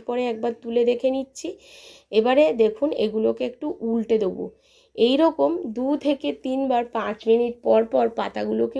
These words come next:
উল্টে দেবেন, যাতে এটা তলা থেকে পুড়ে বা ধরে না যায়। পুড়ে গেলে একদম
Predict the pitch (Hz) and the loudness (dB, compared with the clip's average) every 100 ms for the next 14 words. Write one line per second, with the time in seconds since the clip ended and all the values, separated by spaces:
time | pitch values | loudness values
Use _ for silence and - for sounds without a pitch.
0 | - 233 226 220 233 208 190 285 - _ | -4 -2 -2 2 2 2 0 -4 -8 _
1 | _ _ - 190 254 226 226 294 277 269 | _ _ -20 -2 2 2 2 2 4 4
2 | 277 285 _ 240 220 220 220 233 247 247 | 0 -2 _ -2 0 0 0 -2 -2 -6
3 | 240 240 262 269 269 226 214 247 220 190 | -8 2 2 4 0 0 2 2 2 0
4 | 180 185 185 - 233 254 262 269 262 208 | 0 -2 -2 -4 -2 0 2 4 2 2
5 | 202 220 | -2 -2